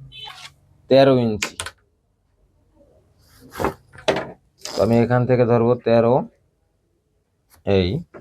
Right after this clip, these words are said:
এখানে আমি দিলাম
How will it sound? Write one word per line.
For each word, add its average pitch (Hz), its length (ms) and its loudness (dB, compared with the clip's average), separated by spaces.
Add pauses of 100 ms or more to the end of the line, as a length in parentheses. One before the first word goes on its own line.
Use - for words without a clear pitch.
(2000)
এখানে 131 320 2
আমি 127 200 2
দিলাম 127 240 4